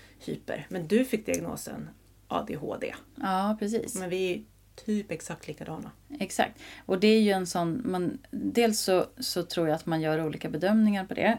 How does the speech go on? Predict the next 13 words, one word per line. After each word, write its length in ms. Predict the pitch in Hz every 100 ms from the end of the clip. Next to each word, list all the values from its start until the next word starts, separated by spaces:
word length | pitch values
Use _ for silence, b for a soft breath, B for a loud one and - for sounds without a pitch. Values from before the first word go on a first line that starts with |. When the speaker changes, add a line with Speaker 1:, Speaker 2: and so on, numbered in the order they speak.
| -
Speaker 2:
Alltså 200 | 175 165
att 120 | 160
man 380 | 160 160 156 156 - B B B B -
ser 260 | - 143
olika 260 | 151 147 147
på 80 | 170
hyperaktivitet. 1000 | 165 156 - 147 151 160 151 - - -
Men 100 | 170
sen 160 | 190
så 100 | 180
har 120 | 185 180
man 160 | 170
också 600 | 165 - - 165 156 156